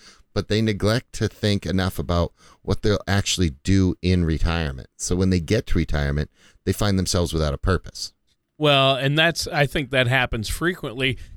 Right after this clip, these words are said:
Speaker 2: So how can we avoid that, that whole wandering without a purpose feeling? Is this where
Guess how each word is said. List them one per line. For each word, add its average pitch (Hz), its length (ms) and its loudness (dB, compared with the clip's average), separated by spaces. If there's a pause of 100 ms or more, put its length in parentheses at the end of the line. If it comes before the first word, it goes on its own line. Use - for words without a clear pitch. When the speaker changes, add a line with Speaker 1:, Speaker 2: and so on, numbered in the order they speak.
(100)
Speaker 2:
So - 260 2
how 196 200 0
can 196 180 0
we 180 140 4
avoid 127 400 0
that, 92 260 -10
that 131 160 0
whole 135 360 0
wandering 135 600 0
without 127 320 2
a 117 60 0
purpose 135 440 -2
feeling? 101 380 -6
Is 104 160 -8
this 156 300 -2
where 147 500 4